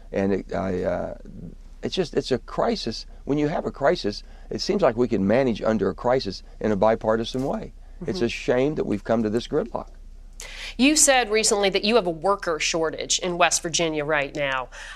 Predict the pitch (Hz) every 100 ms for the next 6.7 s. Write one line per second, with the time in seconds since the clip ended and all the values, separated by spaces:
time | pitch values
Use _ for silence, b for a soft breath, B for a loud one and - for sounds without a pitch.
0 | B 175 175 - - 277 349 320 240 277
1 | 180 220 220 156 - - 220 185 214 220
2 | 254 262 254 - 240 208 196 190 - 208
3 | 202 190 185 185 185 185 208 254 233 208
4 | 185 B B - 175 180 170 180 190 190
5 | - 156 147 185 190 233 254 - 196 190
6 | 190 B B B - 160